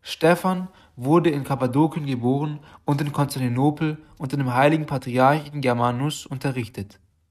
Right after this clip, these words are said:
Er zog sie in die Einsamkeit zurück und lebte vor der Welt verborgen. Ein Engel erschien dem heiligen Germanus und wies ihn an, Stephan zum Bischof der Stadt Suros, heute Sudak, auf der Krim, zu weihen.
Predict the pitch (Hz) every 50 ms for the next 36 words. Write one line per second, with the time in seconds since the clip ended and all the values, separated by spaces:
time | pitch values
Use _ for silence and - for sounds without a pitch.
0 | _ _ _ - - - - 120 - - 170 175 175 170 185 185 165 147 143 -
1 | 135 151 156 - 170 156 147 160 135 - - 127 120 143 156 147 - - 135 120
2 | 131 143 147 147 - 147 - - 131 127 120 113 110 120 123 127 127 139 127 123
3 | 127 120 110 107 113 117 117 - _ _ _ _ _ _ _ - - - _ _
4 | - - 127 131 135 147 170 170 180 180 160 147 - - - 170 160 160 147 139
5 | 139 147 151 151 151 147 139 127 131 123 117 120 123 131 143 143 151 147 - -
6 | - 127 117 120 143 143 - 143 123 - 131 135 139 143 131 - - - 139 147
7 | 143 - 160 156 151 - - _ _ - - 123 113 120 139 135 165 151 143 -
8 | 143 143 - 147 139 135 - - - - 139 143 151 147 147 147 - - - -
9 | _ _ _ - 131 143 151 147 151 156 139 - - 147 139 147 151 156 151 143
10 | - - - - _ _ _ _ _ _ - 127 127 - - 131 123 123 - -
11 | 127 139 143 143 143 143 - _ _ _ _ - - - 151 135 127 139 131 120
12 | 110 104 98 95 -